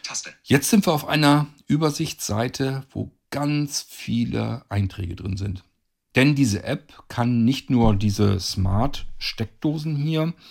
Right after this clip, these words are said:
Speaker 2: von Blinzeln einrichten, sondern auch verschiedenste andere Hersteller. Das ist so eine App, die, ähm, ganz viele verschiedene Hersteller unter einem Dach hat.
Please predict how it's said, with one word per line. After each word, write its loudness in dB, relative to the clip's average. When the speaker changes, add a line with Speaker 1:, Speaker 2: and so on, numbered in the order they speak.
Speaker 2:
von -2
Blinzeln 0
einrichten, -6
sondern -4
auch -10
verschiedenste -4
andere 2
Hersteller. -4
Das -8
ist -8
so -2
eine 4
App, 0
die, 4
ähm, 0
ganz 2
viele 2
verschiedene 2
Hersteller 2
unter 2
einem 2
Dach -2
hat. -4